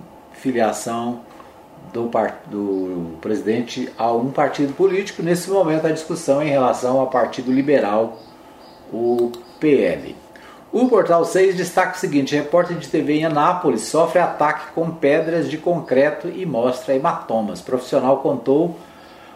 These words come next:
como tudo aconteceu e protestou contra o que quali-, se qualificou como ataque à imprensa e intolerância. O repórter, é,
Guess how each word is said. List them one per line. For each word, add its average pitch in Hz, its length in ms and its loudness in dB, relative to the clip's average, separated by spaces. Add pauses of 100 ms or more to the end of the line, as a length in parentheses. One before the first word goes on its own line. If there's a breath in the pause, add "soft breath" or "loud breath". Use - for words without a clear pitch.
como 156 220 0
tudo 196 220 4
aconteceu 170 500 2
e 185 40 6
protestou 165 840 2 (440)
contra 156 340 2
o 135 60 2
que 151 120 -2
quali-, 165 320 0
se 156 200 -6 (160)
qualificou 147 720 2
como 143 260 0
ataque 135 520 0
à 147 40 2
imprensa 131 840 -2
e 131 260 -2
intolerância. 120 840 -2 (120)
O 82 60 -14
repórter, 107 640 -2 (680 loud breath)
é, 101 760 0